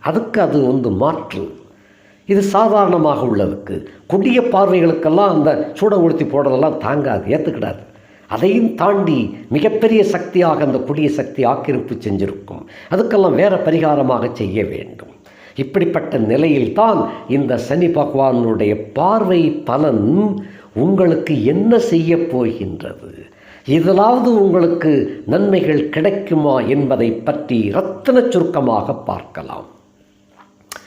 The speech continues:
இவருக்கு பார்வை, எல்லா கிரகங்களுக்கும் ஏழாம் பார்வை பொது பார்வையானாலும் ஒரு சில கிரகங்களுக்கு மட்டும், அதாவது குறிப்பாக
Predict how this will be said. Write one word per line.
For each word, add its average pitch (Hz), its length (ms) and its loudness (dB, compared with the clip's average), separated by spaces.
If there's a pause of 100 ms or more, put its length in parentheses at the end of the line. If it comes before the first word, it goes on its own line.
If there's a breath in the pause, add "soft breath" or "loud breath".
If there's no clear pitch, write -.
(160 loud breath)
இவருக்கு 170 380 2
பார்வை, 160 420 2 (140)
எல்லா 190 300 4
கிரகங்களுக்கும் 226 680 2
ஏழாம் 185 420 4
பார்வை 156 280 2
பொது - 240 -2
பார்வையானாலும் 120 1080 0 (320 loud breath)
ஒரு 233 160 2
சில 226 220 2
கிரகங்களுக்கு 180 680 2
மட்டும், 131 320 -2
அதாவது 156 300 2
குறிப்பாக 175 720 2